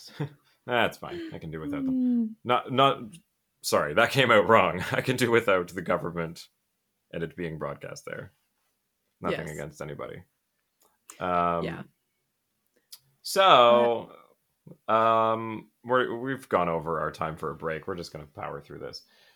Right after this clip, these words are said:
Speaker 1: So, some weird shit has been going on in the league, uh, the last couple days. So, um, how do you subtly look for a replacement G M without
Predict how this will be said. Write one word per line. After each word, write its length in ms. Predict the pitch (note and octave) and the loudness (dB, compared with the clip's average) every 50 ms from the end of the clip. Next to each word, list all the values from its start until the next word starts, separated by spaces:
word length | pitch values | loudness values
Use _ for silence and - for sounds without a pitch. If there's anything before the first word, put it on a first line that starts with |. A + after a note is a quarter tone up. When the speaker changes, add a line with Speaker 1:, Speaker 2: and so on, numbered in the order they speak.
| _ _ _ | _ _ _
Speaker 1:
So, 480 | - - C#3 C#3 C#3 C3+ - - - _ _ _ _ _ _ | -2 2 2 4 4 2 0 -4 -10 _ _ _ _ _ _
some 260 | - - D3 C#3+ C#3+ | -8 -6 -6 -4 -4
weird 280 | D3 E3+ G3+ B3+ D#4+ B3+ | -2 0 0 0 0 -2
shit 460 | - - - G#2 G#2+ A2+ A#2 G#2+ - - | -6 -6 -2 0 0 2 2 0 -2 -6
has 140 | G2+ F#2+ F2 | -10 -10 -8
been 140 | F2 F#2 F2 | -8 -8 -6
going 280 | - F#2 F#2 F2+ F2 F2 | -4 -2 -2 -2 0 0
on 180 | F2 F2+ F#2 | 0 0 0
in 60 | F2 | -2
the 80 | E2+ D#2 | -4 -6
league, 480 | D#2 E2 E2 E2+ F#2 F#2+ F#2+ F#2 - _ _ _ _ _ | -6 -6 -4 -4 -4 -6 -8 -10 -16 _ _ _ _ _
uh, 160 | F#2+ F#2+ G2 G2 | -4 -2 -2 0
the 80 | G2 | 2
last 240 | G2+ G2+ G2+ - - | 2 2 0 0 -2
couple 220 | A2+ G#2 - G#2+ G2 | -4 -4 -4 -4 0
days. 480 | G2 G2+ G2+ A2 A#2+ C3+ C3 C3 - | 2 2 2 2 0 -2 -4 -6 -6
So, 720 | - - - A2+ G#2+ G#2+ G#2+ G#2+ G#2 G#2 G#2 G#2 - - _ _ _ - | -6 -2 0 0 2 2 2 2 0 0 -2 -4 -6 -10 _ _ _ -2
um, 480 | G2+ G2+ G2+ G2+ G2+ G2 F#2+ - - _ _ _ _ _ _ _ _ _ _ _ _ _ _ _ _ _ | 0 2 2 0 -2 -4 -8 -14 -18 _ _ _ _ _ _ _ _ _ _ _ _ _ _ _ _ _
how 680 | - - - D3 D#3 F3 F#3+ G#3 G#3+ G#3 G3+ F#3+ F3 B2+ A2+ | -16 -2 0 2 2 4 4 2 2 2 0 -2 -6 -8 -8
do 160 | G#2+ B2 B2+ B2 | -8 -6 -6 -6
you 680 | A#2 A2 A2 A#2 A#2 A2+ A2+ A2 G#2+ G#2 G2 - - _ _ - | -6 -6 -6 -4 -4 -4 -4 -4 -4 -4 -6 -8 -12 _ _ -10
subtly 640 | G#2+ - - - - A#2+ A#2 B2+ B2 B2 B2 A#2+ A2+ | -6 -2 -2 2 4 4 4 4 2 0 0 -2 -2
look 320 | G2+ G2 G#2 G#2+ G#2+ - | -2 -2 -2 -2 -2 -8
for 400 | - - - G2 G2 G2 G2 F2+ | -16 -12 -6 -2 0 2 2 0
a 80 | - F2 | 0 -2
replacement 640 | F2 F2 - _ G2 G2 G2 - - G2+ F2+ E2 | -4 -6 -6 _ -6 -6 -6 -6 -8 -10 -10 -10
G 260 | E2+ D#2+ F2+ F#2+ F#2 F2+ | -12 -10 -10 -8 -6 -6
M 240 | F2 F2 E2+ F2 | -6 -6 -6 -6
without 460 | E2+ E2 - - F2 E2+ E2+ F2 - | -8 -8 -6 -4 -2 -2 -2 -4 -6